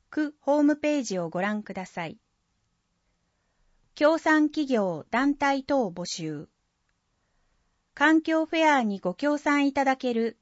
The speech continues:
企業、団体、個人を募集します。皆さんの活力で環境フェアを共に盛り上げましょう。内容、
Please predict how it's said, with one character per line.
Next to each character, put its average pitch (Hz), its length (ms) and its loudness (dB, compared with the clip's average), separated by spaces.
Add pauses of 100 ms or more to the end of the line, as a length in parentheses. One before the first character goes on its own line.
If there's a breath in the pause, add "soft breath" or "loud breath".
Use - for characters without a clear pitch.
企 294 200 -2
業、 185 400 -2 (180)
団 262 240 0
体、 233 460 -4
個 311 160 0
人 269 320 2
を 170 80 -8
募 180 100 -6
集 233 260 -4
し 208 200 -8
ま 180 160 -8
す。 - 180 -20 (800)
皆 262 240 2
さ 320 200 2
ん 285 80 6
の 240 100 0
活 233 300 -6
力 240 260 -2
で 175 280 -6
環 311 260 2
境 302 240 -2
フ 311 100 -4
ェ 277 220 2
ア 190 100 -4
を 175 140 -10
共 240 280 -2
に 277 120 2
盛 254 220 0
り 277 60 0
上 262 80 -2
げ 262 100 -2
ま 254 120 -4
し - 180 -8
ょ 175 280 -6
う。 - 40 -20 (1120)
内 254 320 0
容、 226 340 -2